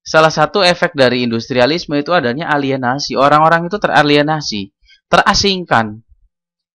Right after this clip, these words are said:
Orang sekarang berangkat ke kantor jam lima pagi, pulang sampai rumah jam sepuluh malam.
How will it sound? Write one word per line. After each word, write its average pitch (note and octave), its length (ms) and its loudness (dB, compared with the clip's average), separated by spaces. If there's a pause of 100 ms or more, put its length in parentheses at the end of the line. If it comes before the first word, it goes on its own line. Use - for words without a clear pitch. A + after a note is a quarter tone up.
(220)
Orang C#3+ 240 4
sekarang E3 400 0
berangkat B2 400 0
ke - 0 -
kantor D3 640 0 (480)
jam G#2+ 320 -2
lima A2+ 320 2
pagi, A#2 480 0 (800)
pulang B2+ 400 2
sampai C3+ 320 2
rumah C#3+ 160 2
jam A#2 160 -2
sepuluh B2 400 -2
malam. C3 480 2